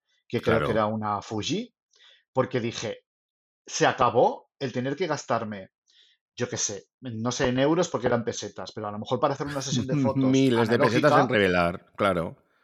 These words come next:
Speaker 1: Claro, ¿cuántos carretes tú gastabas en una sesión de fotos? Diez.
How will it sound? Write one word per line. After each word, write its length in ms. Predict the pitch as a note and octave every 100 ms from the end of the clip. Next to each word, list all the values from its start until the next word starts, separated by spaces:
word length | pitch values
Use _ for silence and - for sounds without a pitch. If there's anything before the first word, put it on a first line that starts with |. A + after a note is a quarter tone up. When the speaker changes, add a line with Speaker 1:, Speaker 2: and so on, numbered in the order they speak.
| _
Speaker 1:
Claro, 320 | B2 D3+ - -
¿cuántos 300 | D3+ D#3 F3
carretes 560 | F3+ E3+ E3+ D3+ - _ -
tú 200 | D#3+ D3
gastabas 420 | C3+ - C#3 B2+
en 80 | C3
una 120 | B2+
sesión 220 | A#2 A2+
de 80 | A#2
fotos? 440 | - G2 - - -
Diez. 480 | G#2+ B2+ G#2 -